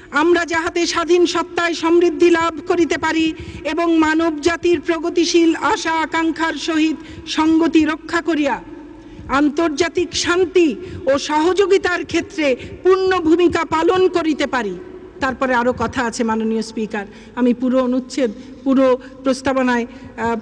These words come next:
পড়ছি না, আমি শুধু কয়েকটি অনুচ্ছেদ, এই সংবিধানের কয়েকটি অনুচ্ছেদ, যেই অনুচ্ছেদ থেকে আমাদের এই সিদ্ধান্ত উত্থিত হয়েছে, যেই অনুচ্ছেদগুলো দিয়ে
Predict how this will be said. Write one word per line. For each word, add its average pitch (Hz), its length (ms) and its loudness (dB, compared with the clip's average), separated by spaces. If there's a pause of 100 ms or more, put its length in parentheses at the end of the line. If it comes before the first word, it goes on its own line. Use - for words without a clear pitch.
পড়ছি 277 300 -2
না, 214 160 -4 (180)
আমি 285 240 2 (140)
শুধু 294 360 0 (200)
কয়েকটি 339 440 2
অনুচ্ছেদ, 269 460 0 (200)
এই 330 160 4
সংবিধানের 330 600 0
কয়েকটি 339 440 -2
অনুচ্ছেদ, 330 480 0 (240)
যেই 330 260 4
অনুচ্ছেদ 330 560 2
থেকে 302 280 -2 (180)
আমাদের 349 340 0
এই 359 120 6
সিদ্ধান্ত 349 520 0
উত্থিত 320 380 -2
হয়েছে, 247 420 0 (280)
যেই 349 360 6 (120)
অনুচ্ছেদগুলো 339 760 2
দিয়ে 262 300 2